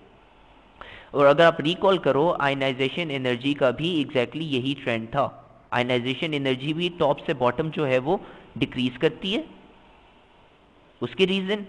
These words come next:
because एक extra shell की वजह से easy हो जाता है electron को नॉक ऑफ करना। और left से right side पे आपके पास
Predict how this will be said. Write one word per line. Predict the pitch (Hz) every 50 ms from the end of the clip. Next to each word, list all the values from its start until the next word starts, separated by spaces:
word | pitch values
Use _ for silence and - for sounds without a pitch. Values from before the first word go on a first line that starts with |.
| - - - - -
because | 139 143 151 156 160 156 156 - -
एक | - 147 -
extra | 139 131 - - 160
shell | 156 - 165 156 151
की | 151 160
वजह | 143 143 135 151 147
से | 147 180 180 - -
easy | 175 175 165 160 190 202
हो | 185 156 131 120
जाता | 117 123 117 113 - 123 123
है | 131 151 160
electron | 143 131 127 - - 143 131 135 135
को | - 175 160
नॉक | 156 131 123 123 117 117 120
ऑफ | 117 113 - -
करना। | 123 110 110 113 113 110 - - - - - -
और | 131 127
left | 120 135 156 156 -
से | - 185
right | 156 143 143 160 160 -
side | - 175 160 165 -
पे | 165
आपके | 151 - 143 139 151 151
पास | 147 - 147 151 180 -